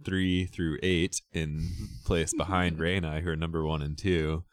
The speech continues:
Speaker 2: Yeah.
Speaker 1: uh, in this fantasy league. This
Speaker 2: Yeah.
Speaker 1: fantasy league was special because it had a mid-season redraft.
Speaker 2: Yes.
Speaker 1: Um, which is unusual. There's not a whole lot of, like, built-in support for that in the E S P N app, at least.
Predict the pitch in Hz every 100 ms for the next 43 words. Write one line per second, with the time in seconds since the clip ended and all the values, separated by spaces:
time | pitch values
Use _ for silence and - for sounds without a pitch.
0 | _ 98 98 76 73 64 82 71 - 90
1 | 80 65 65 62 65 - _ _ - -
2 | 113 170 160 170 151 139 - - 104 -
3 | 117 104 98 98 90 82 80 95 85 82
4 | 78 80 87 90 - 104 98 98 95 87
5 | 82 87 95 113 147 185 - - - -
6 | _ _ _ 101 104 90 - - - 92
7 | 87 85 80 76 73 71 76 90 98 -
8 | 90 - 101 101 95 95 110 120 131 107
9 | 98 98 101 98 107 98 90 85 82 -
10 | 85 85 98 87 - - - - - 131
11 | 143 156 - 92 87 87 - 85 85 -
12 | 90 85 110 123 - - 151 156 - -